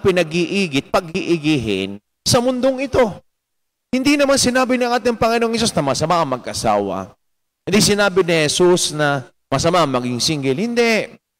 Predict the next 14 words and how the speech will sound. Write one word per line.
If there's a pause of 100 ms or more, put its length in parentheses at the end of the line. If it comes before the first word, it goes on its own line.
(300)
Sapagkat
it
is
a
way
of
life. (960)
It
is
our
choice. (960)
Ang
mahalaga
lamang